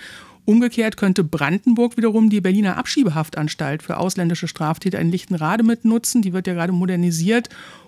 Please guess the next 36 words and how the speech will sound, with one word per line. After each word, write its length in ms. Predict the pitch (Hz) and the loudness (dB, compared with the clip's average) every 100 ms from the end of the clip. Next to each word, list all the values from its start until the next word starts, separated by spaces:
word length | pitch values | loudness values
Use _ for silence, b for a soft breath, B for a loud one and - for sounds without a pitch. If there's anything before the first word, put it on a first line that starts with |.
| - | -2
Und 220 | 202 180 | 0 0
Brandenburg 460 | - 165 202 196 185 | 0 0 0 0 -2
hat 120 | 185 | -2
eben 200 | 202 208 | 0 0
das 140 | 196 | 0
Problem, 720 | - 226 170 170 185 226 220 | -2 -2 0 2 4 4 2
dass 460 | 180 160 - - - | 0 -2 0 0 0
man 140 | 202 | 0
keine 300 | 196 202 196 | 0 0 -2
eigene 340 | - 196 220 208 | -2 0 0 0
Einrichtung 460 | 185 214 196 208 | 0 -2 -2 -2
mehr 100 | 196 | 0
hat 260 | 175 285 - - | 0 -2 -6 -2
für 220 | 190 - | -2 0
ausreisepflichtige 800 | 185 - 170 175 - 190 185 175 | -2 -2 -2 -2 -2 -4 -2 -6
Straftäter. 800 | - 156 170 - 196 190 214 220 B B B B - | -4 -4 -4 -2 -4 0 -2 -2 B B B B -2
Ähm, 520 | 190 185 185 185 180 170 - | 0 2 4 4 2 0 -2
die 120 | 180 | 0
wurde 200 | 175 185 | 2 0
vor 140 | - | 0
ein 40 | 196 | 0
paar 140 | 180 | 0
Jahren, 400 | 175 165 185 196 | 0 0 0 0
äh, 160 | 185 175 | -2 -4
aus 140 | 170 | -4
Sicherheits-, 560 | 202 190 180 165 - - | -4 -2 -2 -2 -4 -4
äh, 240 | - 185 175 | -6 -8 -6
wegen 260 | 170 190 185 | -2 0 0
Sicherheitsmängeln, 720 | 175 180 - 175 175 175 175 B B B _ | -2 -4 -2 -2 0 0 -2 B B B _
ähm, 240 | 190 170 - | -2 0 -2
abgebaut. 760 | - - 214 180 175 247 277 | -6 -2 0 2 0 0 0
Und 80 | 185 | 0
jetzt 160 | 175 - | -2 0
bringt 240 | 190 208 | -2 0
man 140 | 190 | -2
eben, 360 | 180 190 196 | -2 0 2